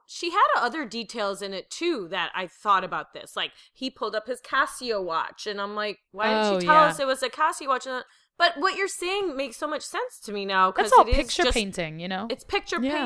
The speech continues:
Speaker 1: painting and humanity and kind of connecting us to them,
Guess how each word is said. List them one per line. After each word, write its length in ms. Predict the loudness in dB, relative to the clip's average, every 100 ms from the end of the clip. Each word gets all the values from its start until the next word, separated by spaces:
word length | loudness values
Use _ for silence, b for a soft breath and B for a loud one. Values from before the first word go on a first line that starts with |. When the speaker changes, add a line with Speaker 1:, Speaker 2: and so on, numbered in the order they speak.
| -4
Speaker 1:
painting 320 | -4 -4 -4
and 240 | -4 -6 -12
humanity 680 | -10 -2 2 2 0 -4 -4
and 160 | -4
kind 220 | -4 -4 -4
of 60 | -10
connecting 680 | -10 -8 -6 -8 -8 -8 -8
us 220 | -10 -10 -12
to 100 | -4
them, 420 | 0 0 -4